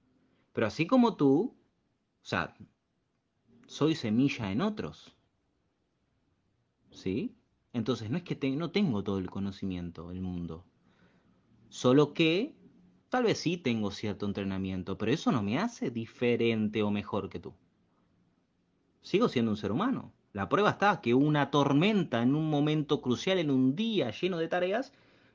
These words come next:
me jodió en un minuto la vida. Entonces soy igual a ti. Yo a esa chica le dije exactamente esto. No, a ver,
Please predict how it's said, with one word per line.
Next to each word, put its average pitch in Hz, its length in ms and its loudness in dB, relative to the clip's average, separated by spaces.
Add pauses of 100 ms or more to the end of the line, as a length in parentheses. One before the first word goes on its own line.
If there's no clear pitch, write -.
(160)
me 107 340 2
jodió 113 380 2
en 226 80 2
un 127 100 4
minuto 107 320 0
la 117 140 0
vida. - 420 -4
Entonces 135 400 -8
soy 226 200 -6
igual 165 340 -2
a 101 160 -6
ti. 78 260 -14 (720)
Yo 117 120 -2
a 165 40 -2
esa 160 160 -6
chica 202 200 -2
le 151 100 -2
dije 147 380 -4 (200)
exactamente 170 800 -6
esto. 175 300 -8
No, 98 120 -6
a 82 60 -6
ver, - 200 -16